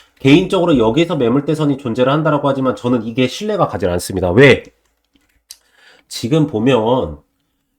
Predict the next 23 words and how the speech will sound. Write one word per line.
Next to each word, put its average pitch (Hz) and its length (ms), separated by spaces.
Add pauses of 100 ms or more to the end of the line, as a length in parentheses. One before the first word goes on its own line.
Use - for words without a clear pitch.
여기는 107 960
여러분들 104 400
이렇게 165 440
보셨을 123 480
때 87 680
이 131 260
동일선상에서에 143 1000
대한 101 240
매물대는 101 800 (360)
이게 143 220
주가 151 280
상승에 202 360
대한 165 220
모멘텀이 151 560
일어나고 185 400
나서 147 560 (280)
이게 120 180
매물대선이 147 600
형성이 143 340
된 98 120
것 98 80
같습니까? 92 640 (160)
아니죠. 143 760